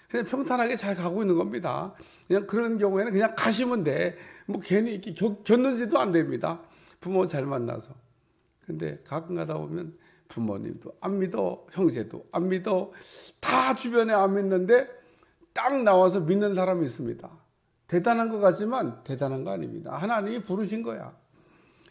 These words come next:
우리 주님이 이렇게 제자들을 이렇게 내보내시면서 "천국 복음을 전파하라." 뭐 어디는 "복음을 전파하라."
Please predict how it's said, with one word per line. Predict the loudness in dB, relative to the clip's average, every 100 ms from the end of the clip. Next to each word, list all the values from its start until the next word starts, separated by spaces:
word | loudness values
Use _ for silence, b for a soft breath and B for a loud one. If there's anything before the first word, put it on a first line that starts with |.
| b b b b _ _ _ _ _ _ _ _ _ _ _ _ _ _ _ _ _ _ _ -6
우리 | -4 -4
주님이 | -2 0 2 2 2 -2 b b b
이렇게 | -16 -12 -12 -14 _ _ _ _ _ _ -8
제자들을 | -2 0 2 0 -2 -4 -4
이렇게 | -6 -10 -10
내보내시면서 | -4 -2 -2 -2 -4 -4 -6 -8 -10 -10 -10 -14 b b b b b
"천국 | -6 -4 -2 -4 -6 -6 -2
복음을 | -2 -2 -2 -2 -4 -10
전파하라." | -10 -10 -12 -20 -20 -20 -20 _ _ _ _ _ -10
뭐 | -8 -6 -4
어디는 | 0 0 0 -2
"복음을 | 0 2 0 -6 -8 -6
전파하라." | -6 -8 -12 -16 -18 -20